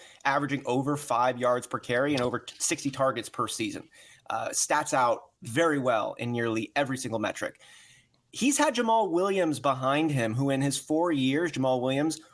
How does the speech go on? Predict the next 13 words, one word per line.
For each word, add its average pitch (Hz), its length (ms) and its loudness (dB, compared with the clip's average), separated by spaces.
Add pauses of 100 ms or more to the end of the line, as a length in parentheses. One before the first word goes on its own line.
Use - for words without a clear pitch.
(140)
with 151 300 -2
Green 151 340 2
Bay 123 280 4
has 151 140 -4
consistently 190 720 -2
finished 143 640 -2
in 139 160 0
the 127 100 0
thirties - 720 -2 (200)
for 127 160 -4
overall 135 340 2
fantasy 123 760 0
production. 123 600 -2